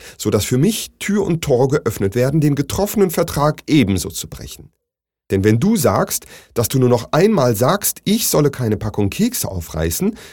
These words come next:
und keine Minute später ein weiteres Mal dieses Verbot aussprichst, betrachte ich dein vorheriges Verbot als von dir selbst aufgehoben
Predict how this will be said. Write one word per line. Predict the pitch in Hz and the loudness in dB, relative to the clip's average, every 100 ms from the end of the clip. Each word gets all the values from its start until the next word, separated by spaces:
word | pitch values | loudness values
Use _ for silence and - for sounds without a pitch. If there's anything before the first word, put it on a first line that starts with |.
| - | -10
und | 95 - | -6 -4
keine | 117 175 170 | 2 4 6
Minute | 151 113 104 | 6 4 -2
später | - - 214 - | 0 2 2 2
ein | - 107 98 | 2 2 4
weiteres | 160 262 151 120 - | 2 2 0 -2 0
Mal | 117 120 120 | 2 2 2
dieses | 185 185 | 0 -2
Verbot | - 127 131 240 - | 0 0 2 -2 -2
aussprichst, | 95 90 - 147 220 - - - _ _ | -4 -4 -2 -2 -2 -6 -12 -20 _ _
betrachte | - - 180 - - | -10 -2 -2 -2 -4
ich | 113 | -2
dein | 104 | -2
vorheriges | 98 104 143 185 120 107 | 0 2 2 2 0 -2
Verbot | - 135 104 107 165 - - - | 0 0 2 0 -2 -4 -16 -6
als | - 104 | -4 -2
von | 131 | 2
dir | 123 110 | 2 4
selbst | 135 - - - | 4 2 -2 -2
aufgehoben | 139 185 - 196 233 285 247 | 0 0 0 0 0 -4 -6